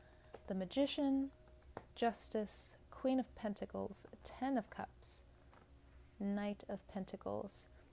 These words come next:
If you're dealing with a Taurus, a Capricorn, a Virgo,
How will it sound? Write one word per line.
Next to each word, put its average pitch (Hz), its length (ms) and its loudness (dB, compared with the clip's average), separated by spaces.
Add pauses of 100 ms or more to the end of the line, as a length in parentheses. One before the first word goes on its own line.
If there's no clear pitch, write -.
(360)
If - 140 -6
you're 202 120 2
dealing 202 520 0
with 196 240 -4
a 202 80 -4
Taurus, - 840 0 (1200)
a - 160 -18
Capricorn, 214 920 0 (680)
a 190 80 -4 (100)
Virgo, 202 680 2